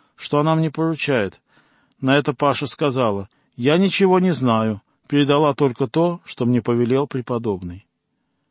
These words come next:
В смущении я покинул келью старицы. Весна тысяча восемьсот девяносто восьмого года стала временем принятия отцом Леонидом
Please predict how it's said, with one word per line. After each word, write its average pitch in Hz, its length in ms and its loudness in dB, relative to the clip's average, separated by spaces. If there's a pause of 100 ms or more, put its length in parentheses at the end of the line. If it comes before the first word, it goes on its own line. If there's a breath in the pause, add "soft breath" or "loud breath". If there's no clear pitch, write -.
(200)
В - 80 -20
смущении 139 760 -4 (500)
я 113 120 -4
покинул 127 480 -2
келью 120 360 -2
старицы. 92 680 -6 (800)
Весна 139 400 0
тысяча - 360 -2
восемьсот 139 460 0
девяносто 139 440 -2
восьмого 131 440 -2
года 147 380 -2 (360 soft breath)
стала 151 380 0
временем 147 440 2
принятия 147 500 0
отцом 147 340 0
Леонидом 143 500 0